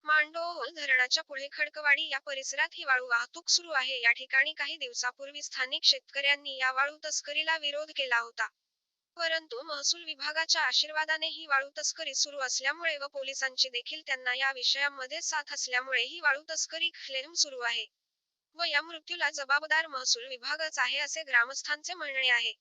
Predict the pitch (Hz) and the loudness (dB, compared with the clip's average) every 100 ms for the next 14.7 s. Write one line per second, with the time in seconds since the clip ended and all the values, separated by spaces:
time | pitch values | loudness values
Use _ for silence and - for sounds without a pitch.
0 | _ _ _ 302 330 320 311 330 349 294 | _ _ _ 4 4 4 -2 -2 -2 0
1 | 330 285 277 285 285 285 285 302 311 294 | 2 2 0 0 0 0 -6 -8 -4 0
2 | 330 285 240 240 277 285 285 254 - 311 | 2 0 0 0 0 -2 -6 -6 -8 -6
3 | 285 254 247 269 262 262 302 359 311 330 | 0 0 0 -2 0 -2 -2 2 4 2
4 | 277 247 254 320 294 302 320 320 247 254 | 4 4 4 -4 -6 -6 -6 2 2 4
5 | 320 339 277 247 233 233 214 _ _ _ | 0 -2 -4 0 0 -2 -6 _ _ _
6 | _ - - 330 330 349 - 339 311 320 | _ -6 0 2 4 2 -2 -2 -2 -2
7 | 330 302 302 - 330 294 285 294 285 - | -2 -2 4 4 4 -6 -10 -8 -8 -4
8 | 269 269 302 320 302 262 262 285 330 320 | -4 2 2 4 0 0 -6 -6 -6 -4
9 | - 277 285 302 339 294 285 285 240 262 | -4 -4 -4 0 2 0 -4 -6 -4 -4
10 | 277 - 285 277 330 302 285 240 - 277 | -4 -4 0 2 2 0 0 0 0 -2
11 | 311 320 311 311 359 359 277 254 311 320 | -2 0 0 2 0 2 0 0 -4 -2
12 | 311 330 - 269 254 254 247 233 233 214 | -4 -4 -6 -6 0 2 6 4 4 -4
13 | _ _ _ _ _ _ 320 339 339 294 | _ _ _ _ _ _ -6 -2 0 2
14 | 302 294 339 - 311 294 | 2 2 0 0 -6 -8